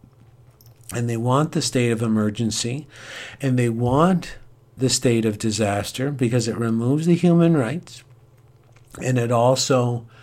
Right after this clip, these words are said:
they could come in and take your money, take your bank account, separate your family. You got no rights. Now, where were you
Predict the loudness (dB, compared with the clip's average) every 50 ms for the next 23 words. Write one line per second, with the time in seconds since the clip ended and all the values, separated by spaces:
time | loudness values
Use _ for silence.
0 | -20 -20 -6 -2 -2 0 0 0 -2 -4 0 2 2 4 4 4 4 4 4 2
1 | 0 0 -2 -2 -2 -2 -2 -2 -2 0 0 0 0 -2 -4 -6 -10 -14 -12 -6
2 | -2 -2 -2 -2 -2 -4 -4 -2 -2 -2 -2 -2 -4 -6 -6 -8 -8 -8 -8 -8
3 | -10 -12 -16 -20 -20 -20 -14 -8 2 4 4 4 6 4 4 4 4 4 2 0
4 | 0 0 0 0 0 2 0 0 -2 -4 -6 -10 -16 -20 -20 -6 0 2 2 4
5 | 6 6 6 6 6 2 2 2 2 2 2 2 0 0 0 -2 -6 -12 -14 -18
6 | -18 -18 -20 -20 _ _ _ -20 _ _ -20 _ -4 0 2 4 4 6 6 6
7 | 6 6 6 6 6 6 6 6 6 4 4 2 -2 -4 -8